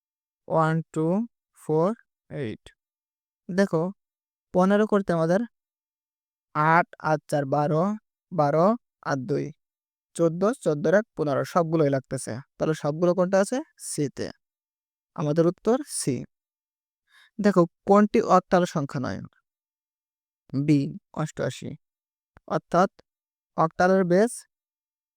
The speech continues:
আট। অক্টালের বেস যদি আট হয়, তাহলে শূন্য থেকে সাত পর্যন্ত আমরা নিতে পারবো। তাহলে এখানে দেখা যাচ্ছে এখানে আট করে আছে, আর সবগুলোই সাতের মধ্যে আছে।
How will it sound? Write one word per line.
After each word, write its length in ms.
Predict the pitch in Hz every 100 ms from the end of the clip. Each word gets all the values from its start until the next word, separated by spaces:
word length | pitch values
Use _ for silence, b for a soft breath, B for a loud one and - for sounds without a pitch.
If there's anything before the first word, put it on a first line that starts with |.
| _ _
আট। 280 | 160 170 175 - _ _ _ _
অক্টালের 440 | - - 190 208 202
বেস 280 | 180 214
যদি 160 | 226 208
আট 220 | 180 156
হয়, 240 | - 180 196
তাহলে 380 | 165 165 202
শূন্য 360 | 220 - 151 165
থেকে 240 | 180 185 247 - _ _
সাত 260 | - 160 151
পর্যন্ত 320 | 175 170 175 175
আমরা 180 | 175
নিতে 200 | 175 175
পারবো। 360 | 170 170 175 196 - _ _ _ _ _ -
তাহলে 300 | 196 196 202 233 _ _ _ _ _ _ _
এখানে 340 | - 180 220 220
দেখা 180 | 196
যাচ্ছে 300 | 175 170 - 208 262 - _ _
এখানে 280 | - 180 214 -
আট 260 | 165 185
করে 260 | 180 165 147
আছে, 240 | 131 - 117 147 _ -
আর 140 | 160
সবগুলোই 600 | - 156 165 175 202 254 277 -
সাতের 380 | - 156 160
মধ্যে 300 | 156 147 131
আছে। 260 | 147 127 117